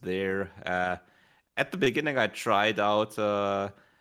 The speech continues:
a, uh, having close and long range weapons on the robot instead of a shield, but yeah,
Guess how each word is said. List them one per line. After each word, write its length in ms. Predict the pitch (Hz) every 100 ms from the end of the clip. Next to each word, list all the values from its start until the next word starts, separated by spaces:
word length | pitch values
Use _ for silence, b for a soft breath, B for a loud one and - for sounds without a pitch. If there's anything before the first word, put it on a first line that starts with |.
| b b b b b _ _ _ _ _
a, 480 | 104 101 98 98 95
uh, 420 | - - 95 92
having 720 | 92 101 95 98 95 92 92 90
close 480 | - 101 104 101
and 480 | - 87 92 92 92
long 320 | 90 92 95 107
range 360 | 107 107 -
weapons 580 | 107 107 120 113 113 110
on 240 | - 104
the 120 | 104 104
robot 600 | 107 104 104 104 101 87
instead 400 | 85 - 95 90
of 200 | 87 90
a 100 | 87
shield, 560 | - 110 120 123 117 -
but 400 | 87 87 87 - - _ _ _ _ _ _ _ _ _ _ _ _ _ _ _ -
yeah, 300 | 90 85 82